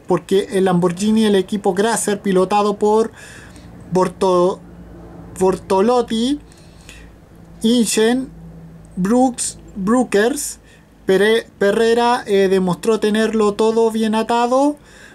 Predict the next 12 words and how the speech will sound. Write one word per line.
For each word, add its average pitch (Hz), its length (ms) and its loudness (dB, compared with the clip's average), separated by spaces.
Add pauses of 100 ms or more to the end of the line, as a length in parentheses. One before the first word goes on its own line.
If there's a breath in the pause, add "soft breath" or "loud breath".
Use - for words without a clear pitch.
(360 loud breath)
y 185 300 0
sin 226 300 2
asentarse 220 680 0
ante 214 240 0
los 202 180 -2
ataques 220 540 -2
de 208 100 2
los 190 140 0
Mer-, 185 180 -2 (220)
del 180 320 -2
Mercedes 202 600 0
de 226 300 2